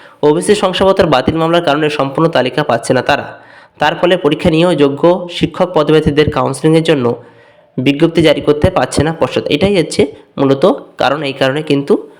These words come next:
আহ, নিয়োগ প্রক্রিয়াটা আটকে রয়েছে। প্রাথমিক শিক্ষা পর্ষদের সভাপতি গৌতম পাল বলেন, সুপ্রিম কোর্টে অন্যান্য অনগ্রসর শ্রেণী সংক্রান্ত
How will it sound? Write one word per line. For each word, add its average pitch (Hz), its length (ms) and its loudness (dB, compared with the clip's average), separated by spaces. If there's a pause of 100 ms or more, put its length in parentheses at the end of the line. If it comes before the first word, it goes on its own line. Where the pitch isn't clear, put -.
(240)
আহ, 110 180 -2 (800)
নিয়োগ 151 240 0
প্রক্রিয়াটা 147 300 2
আটকে - 200 -4
রয়েছে। 120 340 -2 (500)
প্রাথমিক 175 300 0
শিক্ষা 214 240 0
পর্ষদের 202 300 2
সভাপতি 156 460 2
গৌতম 135 320 0
পাল 165 140 0
বলেন, 143 300 0
সুপ্রিম 151 420 0
কোর্টে 185 180 2
অন্যান্য 165 320 2
অনগ্রসর 143 460 0
শ্রেণী 170 260 -4
সংক্রান্ত 165 640 0